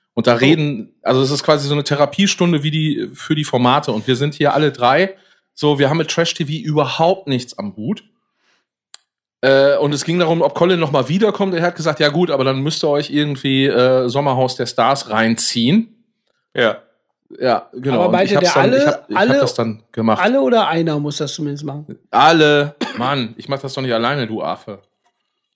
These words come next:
Speaker 3: <laughs> Das,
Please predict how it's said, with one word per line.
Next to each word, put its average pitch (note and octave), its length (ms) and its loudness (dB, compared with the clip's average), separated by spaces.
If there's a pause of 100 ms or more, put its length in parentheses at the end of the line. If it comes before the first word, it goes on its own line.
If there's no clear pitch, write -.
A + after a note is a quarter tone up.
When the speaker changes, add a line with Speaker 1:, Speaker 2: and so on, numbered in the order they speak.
(360)
Speaker 3:
<laughs> - 80 -2 (1400)
Das, - 320 -4